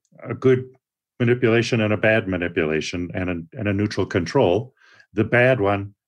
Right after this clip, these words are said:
had more impact. Even in my own studies and another line of work on rejection, you know, we'd have people into the lab and we'd give them either an, a social acceptance, "Everybody loves you," or a rejection, "Nobody loves you," uh,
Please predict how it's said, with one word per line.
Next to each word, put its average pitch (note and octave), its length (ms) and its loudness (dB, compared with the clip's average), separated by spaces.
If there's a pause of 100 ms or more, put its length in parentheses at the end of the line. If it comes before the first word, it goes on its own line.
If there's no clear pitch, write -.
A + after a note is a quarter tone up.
had G2+ 280 -2
more F#2+ 600 0
impact. - 600 -4 (460)
Even A#2 220 2
in G#2+ 40 0
my G#2 160 2
own G#2+ 140 2
studies G2+ 580 2
and F2 140 -4
another G2 320 0
line F#2+ 200 2
of F2 80 -4
work G2 200 0
on E2+ 180 -4
rejection, F2 720 -2 (480)
you F2 100 -6
know, F2 180 -2
we'd F2+ 180 0
have F#2+ 300 -2
people F#2+ 220 -4
into F#2 160 0
the F#2+ 100 0
lab A#2 340 2
and F2 80 0
we'd E2+ 140 -4
give F#2 140 0
them E2+ 160 -2
either D#2+ 240 -2
an, D#2 200 -6 (280)
a - 60 -6
social G2+ 340 0
acceptance, B2 600 0
"Everybody F2+ 400 -2
loves B2 260 0
you," B2+ 320 4 (320)
or F2+ 180 0
a D#2+ 80 -2
rejection, B2+ 800 0 (380)
"Nobody A2+ 300 2
loves A2+ 280 0
you," G#2+ 280 0 (360)
uh, G2 420 2